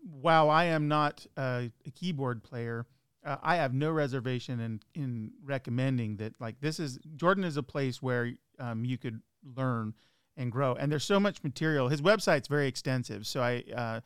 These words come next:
spent some time there. Um, there's, there's a lot of information, a lot of great, y-, like, I went down some rabbit holes that I shared earlier in,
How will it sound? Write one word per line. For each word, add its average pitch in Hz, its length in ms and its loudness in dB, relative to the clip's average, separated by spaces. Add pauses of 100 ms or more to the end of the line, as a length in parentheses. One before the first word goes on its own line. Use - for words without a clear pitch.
(200)
spent 185 260 2
some 156 120 2
time 143 320 2
there. 110 280 -2 (120)
Um, 113 560 -4
there's, 135 360 -6
there's 123 200 -4
a 120 40 -6
lot 135 300 4
of 127 100 -2
information, 127 680 -2 (320)
a 139 40 -8
lot 139 240 6
of 120 120 0
great, 131 220 0
y-, 165 120 -6 (100)
like, 151 320 0
I 165 120 8
went 170 160 4
down 151 160 4
some 135 160 0
rabbit 131 240 2
holes 123 240 -4
that 117 100 -2
I 117 100 -2
shared 123 320 -4
earlier 117 440 -2 (100)
in, 110 320 -4